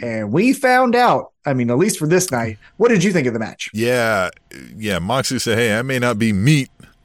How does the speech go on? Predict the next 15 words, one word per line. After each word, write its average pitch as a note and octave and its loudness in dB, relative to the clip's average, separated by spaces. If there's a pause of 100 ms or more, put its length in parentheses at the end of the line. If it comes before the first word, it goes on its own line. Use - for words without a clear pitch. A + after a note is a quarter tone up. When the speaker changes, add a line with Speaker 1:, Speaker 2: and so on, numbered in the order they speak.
(220)
Speaker 2:
but, G#2 0 (180)
<laughs> - -10
like, G#2 -2
we're C3 0
gonna B2+ 0
go, A2+ 2
we're A#2+ 2
gonna, G2+ -2 (260)
this C#3 -4
is B2+ -2
a G#2 2
meat C#3 0
division A2 0
match A2+ -2
happening E2 -8